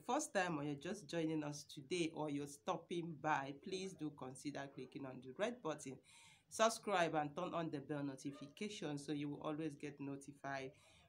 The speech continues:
whenever or anytime I upload a new video. For my return subscribers, thank you very much for coming back.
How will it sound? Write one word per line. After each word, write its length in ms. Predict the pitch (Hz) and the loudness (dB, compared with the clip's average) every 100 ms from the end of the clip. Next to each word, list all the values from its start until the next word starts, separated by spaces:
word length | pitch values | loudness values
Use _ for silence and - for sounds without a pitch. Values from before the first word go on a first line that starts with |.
| - | 2
whenever 560 | 240 359 240 180 190 - | 6 8 8 8 8 8
or 200 | 147 151 | 2 0
anytime 480 | 151 156 156 151 147 | 0 0 0 0 0
I 120 | 143 | -4
upload 440 | 139 143 143 143 143 147 | -4 -6 -4 -2 -2 -4
a 80 | 147 | -4
new 220 | 196 240 | -2 -2
video. 320 | 170 156 151 | -2 -2 -2
For 140 | 151 | -4
my 160 | 139 143 | -4 -4
return 320 | 139 139 160 | -4 -4 -6
subscribers, 600 | 165 135 - 147 143 143 - | -6 -10 -8 -4 -4 -4 -6
thank 160 | 147 151 | -8 -6
you 80 | 147 139 | -10 -8
very 200 | 135 131 | -8 -8
much 220 | 131 131 131 | -8 -10 -12
for 100 | - - - | -12 -14 -8
coming 380 | 143 131 135 135 | -6 -4 -6 -6
back. 220 | 135 131 | -4 -4